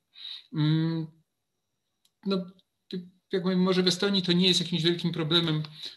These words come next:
poza tą mniejszością rosyjską. Przy czym ja nie jestem specjalistą, więc ja wiem, że tam są z tym problemy, ale, ale nie wiem, jaka jest skala do końca tego.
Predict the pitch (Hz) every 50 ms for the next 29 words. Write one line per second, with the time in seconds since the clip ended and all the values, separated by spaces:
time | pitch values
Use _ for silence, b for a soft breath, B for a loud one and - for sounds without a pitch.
0 | B B B 165 160 143 147 143 143 139 139 135 - - - _ _ _ _ _
1 | _ _ _ _ _ _ - - 156 147 143 151 143 135 - 156 139 - - 143
2 | 135 139 131 - 151 127 - 135 127 - 165 170 170 180 180 175 - 180 - -
3 | 160 156 - 156 151 165 156 - 143 127 123 123 127 131 127 123 127 - - 143
4 | 143 135 151 165 156 143 139 - 156 139 - - 131 - - 143 127 120 135 135
5 | 123 135 135 123 120 117 120 B B B B B B B B B B - - 120
6 | 123 123 123 123 123 123 123 120 117 - - 120 120 123 127 131 135 127 123 120
7 | 123 120 - 117 - - - - - - 147 139 117 104 101 95 - 95 92 90
8 | - 95 - - 104 - 120 135 143 -